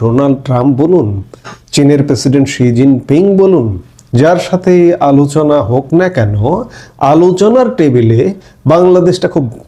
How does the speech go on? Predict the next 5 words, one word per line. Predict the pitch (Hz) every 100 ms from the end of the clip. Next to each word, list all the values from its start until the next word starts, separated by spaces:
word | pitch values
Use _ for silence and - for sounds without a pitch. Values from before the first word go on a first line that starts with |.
| - - - 135
গুরুত্বপূর্ণভাবে | 196 208 - 147 143 143 131 117 117
থাকে। | - 107 - _ _ _ _ _ _ -
থাকতো | 202 294 240
না। | 196 107 - - - -
বাংলাদেশ | 135 135 160 208